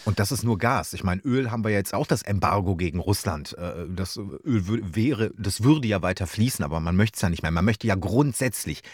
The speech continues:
sich bei allen Rohstoffen und Ressourcen von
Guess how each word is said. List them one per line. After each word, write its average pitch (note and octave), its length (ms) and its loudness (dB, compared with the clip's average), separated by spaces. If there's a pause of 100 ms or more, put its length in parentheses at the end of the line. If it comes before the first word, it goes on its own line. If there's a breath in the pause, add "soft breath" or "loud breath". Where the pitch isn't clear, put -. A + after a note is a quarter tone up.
(100)
sich - 240 0
bei F#2 180 0
allen A2+ 360 2
Rohstoffen G#2 600 0
und F#2 160 2
Ressourcen F#2 460 0 (180 loud breath)
von A2 320 0